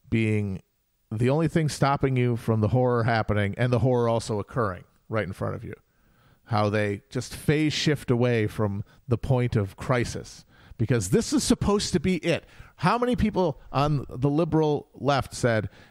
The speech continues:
"If they even try to fill that seat before the election, we will burn this motherfucker down"? I mean, it wasn't just Reza Aslan. It was a bunch of people. And at that moment, when it happened, they probably would have agreed with that.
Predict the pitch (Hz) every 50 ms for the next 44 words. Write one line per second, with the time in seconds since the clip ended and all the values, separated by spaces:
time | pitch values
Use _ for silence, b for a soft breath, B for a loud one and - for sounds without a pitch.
0 | B B - 117 110 90 98 101 135 156 180 175 165 147 143 127 - - - 151
1 | 147 143 131 120 110 104 - - 135 123 113 113 110 104 - - - 123 113 -
2 | - 104 - 117 120 110 104 104 104 120 117 - - 107 95 110 113 135 143 131
3 | 113 101 92 - _ - 135 135 135 135 131 131 127 - - 131 127 123 123 -
4 | - 123 113 131 117 - 120 101 90 - - 104 107 113 117 123 139 156 147 156
5 | 127 151 151 143 - 135 131 123 123 92 95 113 113 110 - - - 92 - -
6 | _ b b b b b b b b b - 117 127 123 120 - 143 139 - -
7 | 120 - 185 202 - 123 95 B B B B - 127 135 156 170 - 202 190 156
8 | 151 160 175 196 214 254 147 - - - - 156 156 143 117 165 170 196 - -
9 | 240 247 226 165 170 185 180 - 196 190 190 202 190 190 196 202 196 196 208 190
10 | 190 185 190 214 233 214 196 147 - 113 98 - B